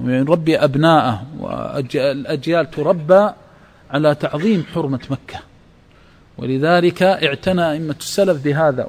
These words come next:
ووضعوا في كتب الحديث يضعون باب دخول مكة وتحريمها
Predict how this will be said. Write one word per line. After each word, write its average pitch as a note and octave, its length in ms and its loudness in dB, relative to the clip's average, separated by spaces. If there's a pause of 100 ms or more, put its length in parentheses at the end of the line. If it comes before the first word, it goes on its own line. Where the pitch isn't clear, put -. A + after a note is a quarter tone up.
ووضعوا D3+ 380 -2
في D3+ 140 -8
كتب F#3+ 320 -4
الحديث D#3 560 -2 (840)
يضعون D3+ 460 -2
باب E3+ 440 4 (180)
دخول C#3+ 460 -4
مكة E3 480 -2 (260)
وتحريمها C#3 840 -4